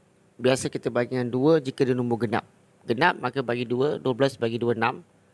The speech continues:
Tiga puluh bagi dua, lima belas. Enam dengan lima belas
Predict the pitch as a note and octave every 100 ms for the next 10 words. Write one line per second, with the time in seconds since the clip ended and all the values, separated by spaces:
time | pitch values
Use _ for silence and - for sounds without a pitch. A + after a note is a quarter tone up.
0 | _ _ _ _ _ - B2+ C3 C3+ C#3
1 | B2+ A#2 B2+ B2+ C3 C#3 _ - A#2 A#2+
2 | A#2 A#2 - - _ _ _ _ _ -
3 | D3 G#3 G#3 F3+ F3 E3+ F3 F3 - -
4 | -